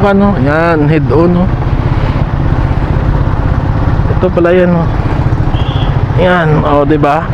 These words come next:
Wasak na wasak yung ulo. Hmm. Kita ba? Ayan, kita nga.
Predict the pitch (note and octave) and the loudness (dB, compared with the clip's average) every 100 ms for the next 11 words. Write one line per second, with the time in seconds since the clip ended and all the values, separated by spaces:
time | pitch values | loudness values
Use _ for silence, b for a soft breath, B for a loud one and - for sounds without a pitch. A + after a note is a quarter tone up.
0 | - - C#3+ D3 C#3 D3+ - D#3 D3+ D3 | -2 -2 0 0 0 -2 0 0 0 0
1 | D3+ D#3+ D#3+ D#3 D3 C#3 D3+ E3 - - | -2 0 2 2 2 2 2 0 -2 -2
2 | - - - - - - - - - - | 0 0 0 0 -2 -2 -2 0 0 0
3 | - - - - - - - - - - | 0 0 0 0 0 0 0 -2 -2 -2
4 | - - - - - - - - - - | 0 -2 -2 -2 -2 -2 0 -2 -2 -2
5 | - - - - - - A#2+ A#2+ C3 - | 0 -2 -2 -2 0 0 0 0 0 0
6 | - - - - - - - - - - | 0 0 0 2 0 0 -2 -2 -2 -2
7 | - - - - - - C#3+ C#3 E3 - | 0 -2 -2 -2 0 0 0 0 -2 -2
8 | - C3+ C#3 C#3+ C3+ - C#3+ C#3+ B2+ E3+ | -2 0 0 0 0 0 0 0 0 -2
9 | C3+ - | 0 0